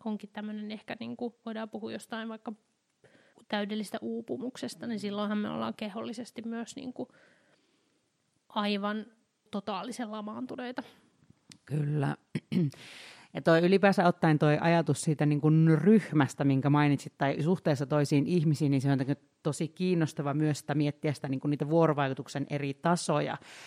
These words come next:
Speaker 2: Ja sitä, että jos se ensimmäinen taso on tavallaan vuorovaikutuksessa oman itsensä kanssa ja tunnenko mä olevani, niin kuin, itsessäni turvassa,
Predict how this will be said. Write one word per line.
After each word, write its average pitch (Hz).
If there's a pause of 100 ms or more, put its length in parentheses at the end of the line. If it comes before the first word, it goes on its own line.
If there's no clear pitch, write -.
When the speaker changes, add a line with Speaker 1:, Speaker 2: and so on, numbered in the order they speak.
(300)
Speaker 2:
Ja 170
sitä, 160
että 151
jos 143
se 160
ensimmäinen 151
taso 143
on 139
tavallaan 135
vuorovaikutuksessa 139
oman 139
itsensä 160
kanssa 139
ja 135
tunnenko 151
mä 143
olevani, 139
niin 135
kuin, 151
itsessäni 143
turvassa, 143